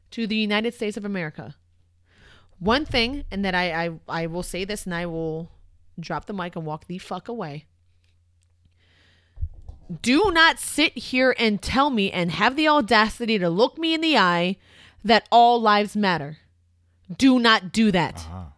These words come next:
Speaker 2: Hmm.
Speaker 1: Do not do that when this law exists. Do not.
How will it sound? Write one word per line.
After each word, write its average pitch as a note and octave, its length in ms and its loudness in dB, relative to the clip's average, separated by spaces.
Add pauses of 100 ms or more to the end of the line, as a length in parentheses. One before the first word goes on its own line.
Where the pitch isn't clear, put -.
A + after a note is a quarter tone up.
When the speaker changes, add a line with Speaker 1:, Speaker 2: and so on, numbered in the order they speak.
(160)
Speaker 2:
Hmm. B2+ 80 -18 (280)
Speaker 1:
Do E4 240 8
not F#4 420 4
do C#4+ 240 2
that G4 300 6
when A#3+ 240 0
this A#3+ 220 0
law B3 440 2
exists. G#3+ 760 -6 (1700)
Do B3+ 220 4
not. G#3+ 560 0